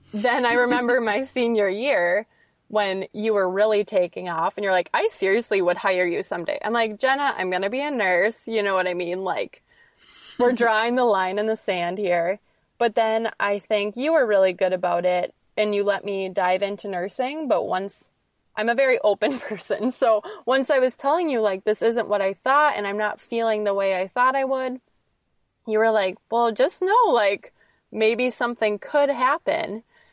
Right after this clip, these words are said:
And so I think it was about last November, December, when I just started doing little part-time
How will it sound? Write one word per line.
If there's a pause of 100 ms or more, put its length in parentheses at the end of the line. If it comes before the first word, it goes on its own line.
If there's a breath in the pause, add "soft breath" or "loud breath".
(160 soft breath)
And
so (200)
I
think
it
was
about (200)
last (880)
November,
December,
when
I
just
started
doing
little
part-time